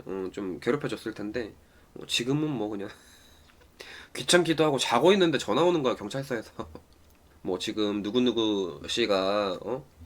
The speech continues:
통화하고 싶다고 하는데 한번 뭐 얘기 한번 해-, 나눠보실래요? 이러는 거야. 그래가지고 "내 번호 알려주세요." 이랬지.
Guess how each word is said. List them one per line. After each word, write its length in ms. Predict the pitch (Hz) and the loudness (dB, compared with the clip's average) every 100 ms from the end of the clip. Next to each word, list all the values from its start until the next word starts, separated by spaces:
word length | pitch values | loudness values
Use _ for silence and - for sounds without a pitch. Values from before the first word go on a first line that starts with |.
| - - - | -20 -20 -10
통화하고 580 | - 175 170 147 143 151 | 0 6 6 6 4 2
싶다고 320 | 147 - 113 | 0 2 2
하는데 720 | 123 120 104 95 98 98 92 - - - - - - - - - | 2 2 2 2 0 -2 -6 -10 -18 -20 -20 -20 -20 -20 -16 -10
한번 500 | - 113 113 101 85 80 - - - - | -6 4 6 6 4 -6 -20 -20 -20 -18
뭐 180 | - 98 | -6 2
얘기 140 | 113 | 6
한번 200 | 143 131 | 6 6
해-, 40 | 156 | 4
나눠보실래요? 580 | 110 131 139 131 120 139 | 6 6 6 4 6 6
이러는 240 | 101 95 | 4 2
거야. 100 | 90 | -2
그래가지고 360 | 92 90 87 87 | -4 -4 -6 2
"내 120 | 131 | 4
번호 260 | 131 131 160 | 4 6 6
알려주세요." 540 | 143 110 95 - 90 | 6 2 -2 -10 -8
이랬지. 340 | 98 - - | -10 -8 -6